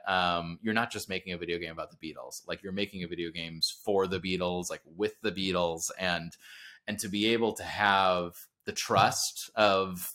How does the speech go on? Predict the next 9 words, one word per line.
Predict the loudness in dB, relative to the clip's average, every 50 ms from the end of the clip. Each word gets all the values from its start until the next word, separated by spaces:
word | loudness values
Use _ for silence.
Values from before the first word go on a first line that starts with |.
| -10 -8
the | -8 -8
families, | -4 -4 -4 -2 -2 -4 -2 -2 -2 -2 -2 -2 -4 -4 -6 -6 -2 2
um, | 4 4 4 4 4 2 0 0
of | 2 2 0 2 0
the | -2 -2
Beatles | -2 -4 -2 0 0 0 0 -2 -4 -6 -8 -10 -14 -20 -20 -20 _ -2
and | 0 0 0 0 -2 -2 -4 -6 -6 -8 -6
their | -4 -4 -2 -2
input, | -2 -4 -4 -4 0 4 6 8 8 6 4 0